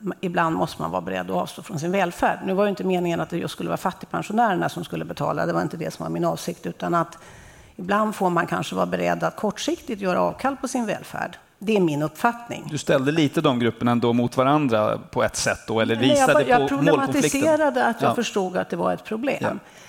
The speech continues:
Speaker 1: När jag hade haft den här intervjun så åkte jag, satt jag mig på ett flygplan och åkte till U S A. Och när jag kom fram dit, eh, sex, åtta timmar senare, då undrade jag om det var världskrig.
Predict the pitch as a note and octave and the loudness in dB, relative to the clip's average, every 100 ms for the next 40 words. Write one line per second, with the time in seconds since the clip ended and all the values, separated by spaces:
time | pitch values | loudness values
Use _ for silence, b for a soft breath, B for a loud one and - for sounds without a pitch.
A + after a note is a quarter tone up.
0 | B B B B _ _ _ _ _ _ | B B B B _ _ _ _ _ _
1 | _ G#3+ A3 A#3+ A#3+ B3+ B3+ B3+ E4 - | _ 0 4 4 4 0 2 2 2 0
2 | C4+ G3+ F#3 F#3 G3+ C4+ D4+ G3+ F#3 - | -2 2 0 0 0 0 2 0 -2 -2
3 | G3 F#3+ - F3+ F#3 - G3 - F3 E3+ | 0 -2 -2 0 0 0 -2 -2 -2 -4
4 | E3+ - F#3+ - - E3+ F#3 F#3 F3+ E3+ | -6 -6 -6 -4 -4 -2 -2 -4 -8 -8
5 | F3+ G3 - - D#3+ F3 F3+ F3+ - G#3 | -6 -6 -4 -2 0 -2 -4 -8 -10 -4
6 | G#3 G#3+ G#3+ B3+ A#3+ - E4+ D4+ G3+ E3 | 0 0 -2 -6 -6 -2 0 0 -2 -4
7 | E3 - A#3+ G3+ F#3+ F#3+ F#3 F3+ F3+ - | -6 -12 -16 -12 -8 -6 -6 -6 -6 -6
8 | D#3 - F#3 - - E3 E3 D#3+ G3+ F3 | -8 -8 -8 -8 -6 -6 -4 -4 -4 -4
9 | E3+ E3+ F3+ F3+ G#3+ G#3+ A3+ G#3 F#3 F#3 | -2 -2 -2 -4 -2 0 0 -2 -4 -4
10 | F#3 F3+ E3+ F3+ F3 G3 G3+ G3+ - D#4 | -2 -2 -4 -4 -2 -2 -2 -4 -10 -4
11 | C4 E3+ A3 | -4 -4 -12